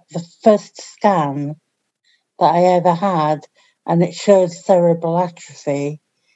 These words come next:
um, because of my background, I, and because I have a, um, there's a lot of history of late onset dementia in my family.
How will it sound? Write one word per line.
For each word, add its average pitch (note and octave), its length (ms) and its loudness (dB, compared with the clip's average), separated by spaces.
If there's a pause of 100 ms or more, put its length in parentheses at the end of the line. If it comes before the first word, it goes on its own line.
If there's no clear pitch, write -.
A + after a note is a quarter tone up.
(460)
um, E3+ 600 0
because G3 440 0
of A3+ 100 2
my G3 280 0
background, D#3+ 680 -2
I, E3+ 280 0 (100)
and D#3+ 180 -2
because F3+ 340 -2
I F3+ 140 2
have F3 260 -2
a, E3 200 -2 (580)
um, E3 460 0
there's E3+ 200 0
a F#3+ 60 4
lot F#3 240 2
of F3+ 100 -8
history F#3 460 -2
of F3 160 0
late G3+ 480 0
onset C#3+ 560 -6
dementia C#3+ 680 -10 (580)
in E3+ 180 0
my D3+ 180 -4
family. D3+ 580 -4